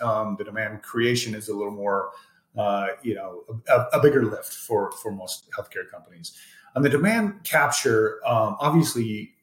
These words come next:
many companies are doing, um, reputation management. I like to actually call it, um, uh, or review management. They're doing review management, and I wanna call it more of a reputation management because you're not only looking at that, um, Google business profile,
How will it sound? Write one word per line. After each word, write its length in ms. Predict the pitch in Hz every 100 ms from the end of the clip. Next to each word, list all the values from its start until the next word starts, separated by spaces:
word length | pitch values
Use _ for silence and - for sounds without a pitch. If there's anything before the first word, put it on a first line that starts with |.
| -
many 400 | 127 131 156 180
companies 400 | 160 135 123 113
are 100 | 101
doing, 340 | 107 101 95 - 104
um, 420 | 98 92 90 90
reputation 640 | 123 123 127 120 117 110
management. 600 | 95 95 117 117 151 151 - - - - -
I 80 | 180
like 160 | 247 240
to 120 | 110
actually 280 | 120 123 120
call 240 | 117 107
it, 60 | - 101 104
um, 340 | 113 101 101 98 _ _ - 123
uh, 200 | 110 98 104
or 120 | 113
review 280 | 131 180 208
management. 580 | 139 117 - 107 95 143
They're 80 |
doing 280 | 139 214 185
review 300 | 135 120 117
management, 480 | 110 104 107 110 107
and 140 | 117 117
I 100 | 123
wanna 220 | 147 151
call 260 | - 113 101
it 80 | - -
more 160 | 127 110
of 80 | -
a 40 |
reputation 600 | 120 127 120 220 247 151
management 480 | 113 104 104 104 -
because 320 | 104 110 110
you're 100 | 110
not 160 | 127 160
only 220 | 139 117
looking 460 | 113 135 131 120 104 104
at 140 | -
that, 880 | 98 98 - _ _ _ _ _ 104
um, 340 | 104 95 113
Google 240 | 120 120 117
business 300 | 110 - -
profile, 640 | - 98 - 90 85 -